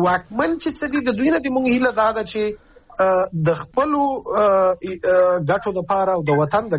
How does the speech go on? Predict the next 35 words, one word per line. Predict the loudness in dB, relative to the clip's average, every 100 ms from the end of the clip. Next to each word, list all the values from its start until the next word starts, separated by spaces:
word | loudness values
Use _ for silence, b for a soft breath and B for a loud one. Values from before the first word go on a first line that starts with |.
| 0
ګټو | 0 0
دپاره | 0 -2 -2 -2
ژورنالیستانو | 2 2 2 2 0 0 0
ته |
اجازه | 0 0 2 2
ورکړي | 0 -4 -6 0
چې، | 0 -2 B B _ -2
آه، | 0 2 2 2
معلوماتو | 0 2 0 0 -2 -4
ته | -2
لاسرسی | 0 0 2 0 2 2
ولري. | 2 2 0 0
د | -2 0
معلوماتو | 0 2 0 2 0 0 -6
د | -4 -2
خلا | -2 -4 -2 0 2 2 0
په | -4 -8
حالت | -2 0 0 0 -4
کې | -2 0 -2 B B B -2
ډېر | 0 0
کله | 0 0
ناسم | 2 0 0 -2 -2 0
معلومات | 0 0 -2 -2
خپریږي | -6 -2 0 0 0 0
او | 2
دا | 2
د | 2
واکمنې | 0 0 0 0 0 -2 -8 -2
ډلې | 0 0 -2 0
یا | 0
د | 2
واکمنو | 0 0 0 0 0
په | -4
تاوان | -2 0 0 0
دي، | -4